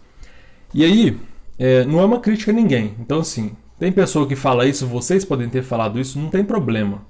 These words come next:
É coisa de, às vezes a gente não sabe como ajudar, a gente fala o que vem na cabeça. A gente tenta ajudar do jeito que, que dá, né? Não, muita gente não sabe como lidar da melhor forma.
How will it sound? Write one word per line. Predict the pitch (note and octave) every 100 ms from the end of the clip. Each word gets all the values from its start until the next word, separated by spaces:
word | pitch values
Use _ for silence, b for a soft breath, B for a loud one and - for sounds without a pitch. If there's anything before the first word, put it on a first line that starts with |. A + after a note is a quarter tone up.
| -
É | A#2+
coisa | - E3+ F3+
de, | F3+
às | F#3+ F#3+ D#3
vezes | F3
a | F#3
gente | F#3+ G3
não | G#3
sabe | - G3 G3+
como | F3 C#3
ajudar, | A#2 A2 -
a | E3+
gente | D3+ G3
fala | - G#3 F3 F#3+
o |
que | A3
vem | A3
na | A#3
cabeça. | D#4 D4+ F3+ - A2+ - b b b
A | -
gente | B2+
tenta | - F3 G3+
ajudar | G3+ F#3+ D3+ D#3
do | G#3
jeito | F#3+ G3 -
que, | C4 - - -
que |
dá, | G3 - - - - - - - -
né? | A2+ G#2 G2+ -
Não, | A2 G#2+ G#2 G2+ -
muita | A2+ B2
gente | A#2+
não | D#3
sabe | F#3 - D3+ F3+
como | F#3+ C#3+ D3+ B2+
lidar | A2+ G#2 A#2
da |
melhor | C3 E3+
forma. | - A2+ G2+